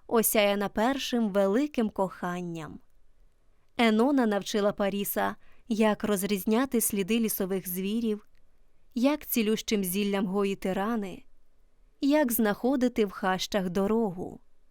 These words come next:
А сама все чепурила і прикрашала квітами їхній убогий курінь,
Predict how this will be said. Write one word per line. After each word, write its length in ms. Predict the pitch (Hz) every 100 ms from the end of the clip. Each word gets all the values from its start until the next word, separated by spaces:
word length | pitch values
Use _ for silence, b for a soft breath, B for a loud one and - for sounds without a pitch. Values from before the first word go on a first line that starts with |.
| _ _ _ - - - - _ _ _ - - -
А 160 | 226
сама 440 | 208 - 208 226 302
все 260 | 294 240
чепурила 720 | 220 214 - 220 269 320 269 -
і 120 | 226
прикрашала 720 | 226 208 - 196 - 196 190
квітами 720 | 185 208 262 269 233 233 233 233 b b b
їхній 640 | 254 277 320 - 233 233
убогий 600 | - 202 175 190 185 196
курінь, 580 | - - 247 214 170